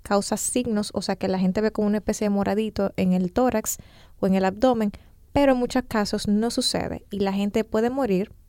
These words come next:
de una hipotensión, o sea, una presión súper baja o de una hemorragia asociada a eso por ruptura del vaso.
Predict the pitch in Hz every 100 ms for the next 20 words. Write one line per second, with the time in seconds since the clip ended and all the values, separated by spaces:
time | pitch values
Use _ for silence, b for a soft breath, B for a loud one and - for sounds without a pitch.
0 | - 190 190 208 - 208 208 208 202 196
1 | 180 180 180 185 190 185 - 208 208 202
2 | - 190 190 208 214 202 214 190 180 285
3 | 294 202 185 180 185 180 - 196 190 -
4 | 196 - - 247 240 - 220 - 202 208
5 | 202 180 - - -